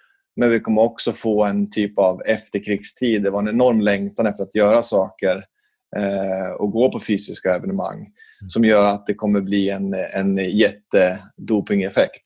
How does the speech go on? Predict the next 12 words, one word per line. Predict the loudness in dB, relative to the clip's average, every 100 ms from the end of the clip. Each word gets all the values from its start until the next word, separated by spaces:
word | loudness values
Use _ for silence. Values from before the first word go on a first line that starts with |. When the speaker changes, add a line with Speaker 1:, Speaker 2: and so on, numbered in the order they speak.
| -4
Speaker 1:
där | -2
man | -2
ser | -2 0
båda, | 2 2 4 2 0 -6 _ _ _ _
båda | 2 4 4
världarna | 2 0 -2 -4
verka | -4 -4 -8
parallellt. | -8 -4 -2 -4 -6 -20 -20 _ _ -6
Speaker 2:
Mm. | -4 -2
Speaker 1:
Eh, | -4 -4 -8 -8 -8 -10 -12 _ _ _ _ _ _ -6
så | 0
den, | 4 4 4 2 2 0